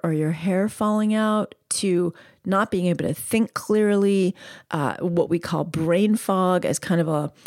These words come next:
a term to encapsulate poor focus, poor concentration, poor ability to make decisions. It can affect your mood. It can cause depression and even severe anxiety. One of my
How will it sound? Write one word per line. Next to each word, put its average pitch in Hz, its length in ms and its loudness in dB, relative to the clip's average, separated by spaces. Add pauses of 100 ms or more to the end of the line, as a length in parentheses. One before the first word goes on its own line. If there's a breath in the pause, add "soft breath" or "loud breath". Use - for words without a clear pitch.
a 170 80 -4
term 175 380 0
to - 140 -4
encapsulate 165 840 0 (300 loud breath)
poor 175 240 2
focus, 170 540 2
poor 160 220 0
concentration, 170 1000 0 (320 loud breath)
poor 208 220 2
ability 185 560 2
to - 180 -2
make 151 260 0
decisions. 226 800 0 (800 loud breath)
It 202 140 0
can 202 160 2
affect - 640 -2 (100)
your 175 400 2
mood. 175 460 2 (160)
It - 80 -10
can 180 160 -2
cause 151 240 -2
depression 233 680 0 (460 loud breath)
and 196 180 2
even 262 260 2
severe 196 440 0
anxiety. 190 680 2
One 175 280 2
of 196 160 0
my 156 420 2